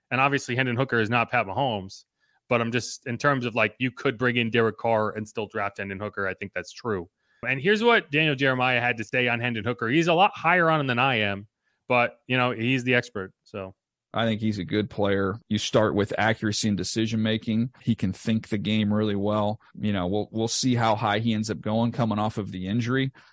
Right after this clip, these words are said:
Speaker 2: I think he would have been a first round pick if he doesn't get hurt, even with the age. I know people, you know, talk about how old he is, but he's a really, really solid player. I th-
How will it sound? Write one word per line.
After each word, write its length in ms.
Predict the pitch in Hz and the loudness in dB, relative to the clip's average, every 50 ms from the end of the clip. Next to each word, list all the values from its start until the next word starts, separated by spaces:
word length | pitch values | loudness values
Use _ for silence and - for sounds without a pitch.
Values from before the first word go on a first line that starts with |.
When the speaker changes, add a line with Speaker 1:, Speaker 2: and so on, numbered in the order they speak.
| _ _ _ - | _ _ _ 0
Speaker 2:
I 80 | - | 0
think 140 | 127 120 107 | 2 2 2
he 60 | 117 | 2
would 120 | 113 113 107 | 2 2 2
have 60 | 98 | 0
been 100 | 98 90 | 0 -2
a 60 | 95 | -2
first 300 | - - 110 110 104 - | -2 -2 -2 -2 -2 -2
round 200 | 113 98 92 90 | -4 -4 -4 -2
pick 260 | - 113 104 101 - | -2 0 0 0 -2
if 80 | - 110 | -4 -4
he 60 | 95 | -4
doesn't 160 | 101 101 101 | -2 -2 -2
get 100 | - - | -4 -4
hurt, 260 | - - 113 104 - - | -2 0 0 0 0 0
even 200 | 110 113 107 107 | 0 0 0 0
with 140 | 101 101 - | -2 -2 -4
the 160 | - 87 - - | -4 -4 -4 -2
age. 380 | 85 95 98 98 98 95 - - | 0 0 0 0 -2 -4 -4 -4
I 40 | |
know 180 | 87 95 98 95 | -4 -4 -4 -4
people, 460 | - 113 101 - - 98 92 90 - - | -4 -4 -4 -2 -2 -4 -4 -4 -6 -6
you 100 | 104 98 | -6 -4
know, 80 | 90 | -4
talk 260 | 87 - 101 92 - | -2 0 0 0 0
about 200 | 101 95 92 82 | 0 -2 0 0
how 100 | 104 98 | 2 2
old 260 | 92 92 104 104 95 90 | 2 2 2 0 0 -2
he 140 | 82 85 | -4 -4
is, 200 | 85 82 82 - | -4 -4 -6 -6
but 240 | - - 95 71 - - _ - - - - - _ _ | -2 -2 -2 -2 -2 -4 _ -20 -20 -20 -20 -20 _ _
he's 220 | 127 127 117 113 | 4 4 6 4
a 80 | 104 98 | 4 2
really, 320 | 98 101 107 110 110 104 | 2 2 0 0 0 0
really 240 | 95 104 107 98 95 | 0 0 -2 -2 -2
solid 480 | - - - 110 98 101 95 92 - | -4 -2 0 0 2 2 0 0 -2
player. 280 | - - 113 104 95 92 | -2 0 0 2 2 0
I 40 | 98 | -2
th- 80 | 104 | -4